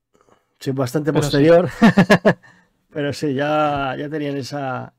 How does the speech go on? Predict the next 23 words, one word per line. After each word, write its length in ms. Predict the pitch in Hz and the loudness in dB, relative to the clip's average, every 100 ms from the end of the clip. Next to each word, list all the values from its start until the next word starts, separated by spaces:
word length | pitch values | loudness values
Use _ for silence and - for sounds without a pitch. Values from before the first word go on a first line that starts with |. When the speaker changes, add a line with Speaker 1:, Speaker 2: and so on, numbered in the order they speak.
| _ _ | _ _
Speaker 1:
ya 120 | - | -14
tenían 260 | 143 160 156 | -8 -6 -6
esa 160 | 127 139 | -4 -4
idea 200 | 151 143 | -4 -4
en 60 | |
la 60 | 139 | -4
otra 140 | 135 | -6
parte 220 | 131 131 | -8 -8
del 100 | 127 | -8
mundo. 360 | 120 143 123 113 _ _ _ _ _ _ _ _ _ _ _ _ _ _ _ _ _ _ _ _ _ _ _ _ _ _ _ _ _ _ _ - | -8 -8 -12 -14 _ _ _ _ _ _ _ _ _ _ _ _ _ _ _ _ _ _ _ _ _ _ _ _ _ _ _ _ _ _ _ -2
Speaker 2:
Otro, 720 | 185 185 190 185 175 165 139 - _ _ _ - | 0 2 4 6 6 4 0 -8 _ _ _ -6
otro 260 | 175 180 | -2 0
elemento 380 | 165 147 165 165 | 0 0 -2 -2
de 60 | 151 | -4
estas 180 | 156 - | -6 -10
culturas, 1000 | 147 160 156 156 147 139 131 - - _ 139 | -10 -4 -2 -2 -2 -6 -10 -16 -20 _ -16
eh, 420 | 131 127 123 120 _ _ _ _ _ | -16 -16 -18 -20 _ _ _ _ _
neolíticas 1040 | 147 143 147 156 160 151 143 135 123 - _ _ _ _ | -6 -4 -2 -2 -4 -4 -6 -6 -10 -18 _ _ _ _
finales 720 | 151 143 156 170 170 190 - _ _ _ _ _ _ _ _ _ | -6 -2 2 2 2 -2 -10 _ _ _ _ _ _ _ _ _
es 160 | - - | -8 -4
el 80 | 180 | -2
sacrificio 500 | 160 143 147 151 147 | -2 -4 -4 -6 -4
humano. 360 | 143 139 113 | -4 -6 -10